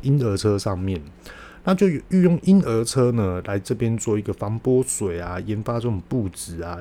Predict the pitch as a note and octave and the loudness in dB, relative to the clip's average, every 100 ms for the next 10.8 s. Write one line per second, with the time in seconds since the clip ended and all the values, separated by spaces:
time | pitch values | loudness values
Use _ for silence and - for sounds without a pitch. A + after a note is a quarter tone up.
0 | G#2+ A#2+ A2+ G2+ A#2 - A#2 - F#2+ G#2 | -2 -2 -2 -2 -2 0 -2 -4 -4 -4
1 | G#2 E2 D#2 E2 B2 A#2 A#2 F2+ F#2+ A2+ | -4 -8 -10 -8 -6 -2 -2 -2 -6 -4
2 | C3 A2+ A2+ A2+ F#2+ E2 E2+ F2 F2 G2 | -2 -2 -2 -4 -6 -6 -10 -10 -8 -8
3 | E2+ D#2+ - - - - - - - B2+ | -8 -14 -16 -18 -16 -18 -20 -14 -6 -2
4 | C3+ E3+ B2 F2+ - - - - C#3 A#2+ | 0 2 2 0 -8 -14 -14 -6 -2 0
5 | G2+ F2 F2+ F#2 F#2 - - C#3+ C3+ B2 | 0 -2 -4 -6 -8 -8 -2 0 0 2
6 | A#2 - A2 G2 A#2 G2+ A#2 A#2 F#2+ - | 2 2 0 0 0 -2 -2 0 -2 0
7 | G#2+ G2+ F2 E2 G#2+ A2 - F2 E2 G#2 | 0 0 -4 -6 -4 -4 -4 -10 -6 -6
8 | F#2 F2+ - G2+ G#2+ F#2+ - F#2+ G#2 C#3+ | -6 -8 -10 -6 -4 -2 -2 -2 2 2
9 | B2 A#2+ B2+ B2 - A2+ G#2+ D#2+ D#2 - | 2 0 -2 -2 -4 -2 -2 -2 -8 -6
10 | A2 A#2+ A2+ F2+ F#2 F2 G2 F2+ | -4 -2 -2 -2 -6 -6 -4 -6